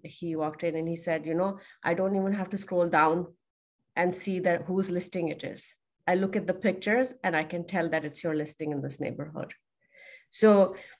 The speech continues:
so that's the quality that my, I expect my realtors to put out. That's the quality that I expect myself to put out, you know, and, uh, that doesn't come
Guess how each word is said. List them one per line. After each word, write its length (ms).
so 160
that's 320
the 120
quality 540
that 180
my, 280
I 100
expect 400
my 100
realtors 480
to 60
put 260
out. 280
That's 240
the 100
quality 520
that 260
I 400
expect 400
myself 480
to 100
put 240
out, 280
you 180
know, 300
and, 360
uh, 240
that 200
doesn't 280
come 360